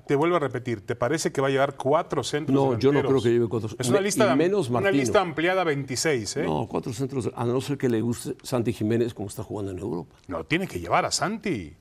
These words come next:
Speaker 2: Bueno.
Speaker 1: Tiene que llevar a Raúl. Raúl Jiménez es titular.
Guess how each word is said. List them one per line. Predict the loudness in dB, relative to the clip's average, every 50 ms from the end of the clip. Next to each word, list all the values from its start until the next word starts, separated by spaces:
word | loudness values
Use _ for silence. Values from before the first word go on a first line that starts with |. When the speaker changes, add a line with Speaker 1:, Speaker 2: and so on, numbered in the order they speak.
| _ _
Speaker 2:
Bueno. | -10 -10 -10 -10 -10 -6 0
Speaker 1:
Tiene | 2 2 2 2 0
que | 0 0
llevar | 2 2 2 4 4
a |
Raúl. | 2 2 4 4
Raúl | 2 2 2
Jiménez | 0 -4 -4 -4 -4
es | -4 -6
titular. | -4 -2 -2 -2 -2 -2 -6 -8